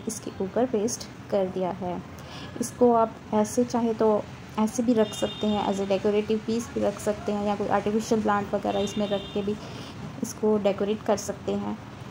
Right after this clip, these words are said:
पर मैंने इसमें एक plant लगा दिया और हमारा क्यूट सा एक tool planter बन के रेडी हो गया है। चलो, अब हम अपना third डीआईवाई start करते हैं, जिसके लिए मैंने लिया है क्रीम की bottle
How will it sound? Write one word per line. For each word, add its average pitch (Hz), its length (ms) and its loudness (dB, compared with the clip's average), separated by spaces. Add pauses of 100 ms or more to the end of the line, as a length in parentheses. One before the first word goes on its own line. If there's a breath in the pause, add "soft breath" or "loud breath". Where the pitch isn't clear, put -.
(380)
पर 226 100 6
मैंने 196 200 4
इसमें 196 280 -2
एक 185 100 0
plant 214 460 0
लगा 196 200 2
दिया 202 140 0
और 202 60 2
हमारा 202 200 0
क्यूट 262 520 2
सा 233 120 6
एक 190 120 4 (140)
tool 247 200 8
planter 196 400 2
बन 196 100 0
के 233 260 0
रेडी 220 260 2
हो 233 160 2
गया 185 200 0
है। 185 300 2
चलो, 240 260 10
अब 226 200 6
हम 226 100 2
अपना 220 220 0
third 226 280 0
डीआईवाई 208 320 6
start 208 260 4
करते 190 260 0
हैं, 226 140 2
जिसके 220 300 -2
लिए 214 160 4
मैंने 208 220 0
लिया 208 180 2
है 208 60 4
क्रीम 220 280 8
की 226 120 4
bottle 208 360 8